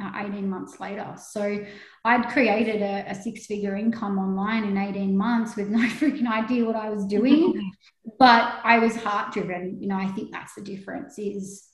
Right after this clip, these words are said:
Speaker 1: it, I would still be sitting up at nine, ten o'clock at night, hustling to help my team cross the line, um, because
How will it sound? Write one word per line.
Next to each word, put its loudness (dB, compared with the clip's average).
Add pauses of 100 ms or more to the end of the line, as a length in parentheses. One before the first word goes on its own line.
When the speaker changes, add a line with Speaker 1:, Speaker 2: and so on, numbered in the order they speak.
(160)
Speaker 1:
it, -18 (320)
I 0
would 2
still -2
be 0
sitting -6
up -8
at -4
nine, -4
ten -8
o'clock -8
at -8
night, -2 (300)
hustling 2
to 4
help 2
my -2
team 0
cross -6
the -6
line, -4
um, 2
because 2